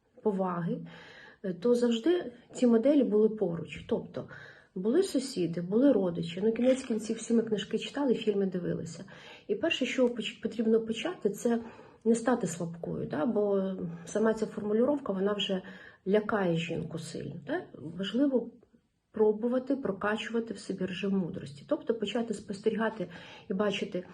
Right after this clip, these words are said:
е, ті речі, які до цього моменту просто не помічалися.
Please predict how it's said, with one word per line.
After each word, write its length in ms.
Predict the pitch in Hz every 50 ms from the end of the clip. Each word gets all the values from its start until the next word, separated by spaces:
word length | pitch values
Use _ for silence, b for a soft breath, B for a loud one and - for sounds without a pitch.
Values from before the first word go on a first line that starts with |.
| B B B B B B
е, 160 | - 151 165 165
ті 160 | 170 226 214
речі, 520 | 208 196 196 196 - - 320 339 330 240
які 220 | 214 208 214 - 226
до 120 | 196 214
цього 260 | - - 226 214 220
моменту 340 | 220 233 254 277 277 277 -
просто 320 | - - 220 - - -
не 100 | 202 196
помічалися. 800 | 190 - 185 180 180 170 - - - 151 151 - - - -